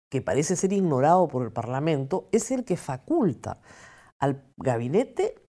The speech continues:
a ingresar al hemiciclo y participar en el debate. ¿Cuándo? Cuando quiera. Artículo ciento veintinueve de la Constitución. El Consejo de Ministros en pleno o los ministros por separado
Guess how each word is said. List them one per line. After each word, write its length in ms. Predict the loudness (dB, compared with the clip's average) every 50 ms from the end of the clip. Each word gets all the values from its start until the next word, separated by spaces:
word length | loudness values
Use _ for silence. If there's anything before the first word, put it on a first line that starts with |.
| _ -8
a 160 | -4 -2 0 0
ingresar 600 | 0 0 0 0 0 0 -2 0 2 2 2 4
al 120 | 4 2
hemiciclo 640 | 2 2 0 -2 -2 -4 -4 -2 0 0 0 0 0 -4
y 100 | -4 -2
participar 720 | -2 -4 -4 -4 -6 -8 -8 -6 -6 -10 -6 -4 -2 -2
en 140 | 0 0 0
el 100 | 0 0
debate. 500 | 0 2 4 4 4 4 2 -4 -14 -12 -8
¿Cuándo? 580 | 0 2 2 2 2 2 0 0 -2 -4 -8 _ _
Cuando 520 | -8 -8 -6 -6 -6 -8 -8 -8 -10 -12 -12 -18 -10
quiera. 320 | -6 -4 -4 -4 -4 -6 -10 -18 -20 _ _ _ -20 -20 -20 -20 -20 -20 -20 -20 -20 -16 -4 -2
Artículo 480 | -2 0 0 -2 0 2 6 6 6
ciento 400 | 6 4 0 0 2 2 2 2
veintinueve 800 | 2 2 2 0 0 0 0 2 4 4 4 4 4 2 0 0
de 120 | 0 0 2
la 120 | 2 2
Constitución. 800 | 0 0 -2 -2 -2 -6 -4 -4 -8 -6 -6 -8 -8 -8 -12 -20 -20 _ _ _ _ _ -20 -20 -20 -20 -20 -20 -20 -20 -18 _ 4 6
El 160 | 6 6 6
Consejo 480 | 6 4 4 6 6 6 6 6 6
de 100 | 6 6
Ministros 680 | 6 6 6 6 6 4 2 0 0 0 0 0 0 -2 0
en 220 | 0 0 0 0
pleno 460 | 0 0 0 0 -2 -2 -4 -4 -4 -6 -18 _ _ _ _ -20 -20 -20 -20 -20 -14 _ 4
o 80 | 6 6
los 140 | 8 8
ministros 420 | 6 6 6 4 4 4 0 -2 -2
por 240 | 2 0 0 2 2
separado 720 | 2 0 0 2 2 2 4 4 4 4 4 2 -2 -6